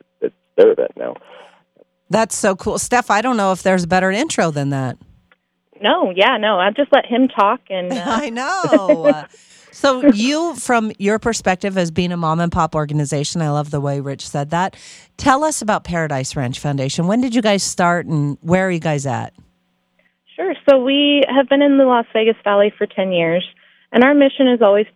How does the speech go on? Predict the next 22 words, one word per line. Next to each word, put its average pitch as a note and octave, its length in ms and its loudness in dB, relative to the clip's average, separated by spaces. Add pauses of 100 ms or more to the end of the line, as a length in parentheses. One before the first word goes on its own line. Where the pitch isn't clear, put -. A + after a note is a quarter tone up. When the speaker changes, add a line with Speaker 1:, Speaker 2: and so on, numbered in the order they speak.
(160)
Speaker 3:
been G3 340 0
to A3+ 80 0
provide F#3+ 460 2
mental G#3 320 2
health G#3+ 220 0
services F#3 580 2 (160)
to A3 40 -14
the A#3 100 6
underserved A3+ 580 2
population E3+ 580 -2
in E3 60 -6
Las D#3 180 -2 (140)
Vegas. A2+ 300 2 (760)
So A3+ 100 6
we're A#3 180 4
looking B3 540 2 (100)
to B3 80 -2
work G#3 360 2
with G3+ 180 0 (100)
people F#3+ 220 -6
with E3+ 160 0
autism, G#3 1000 0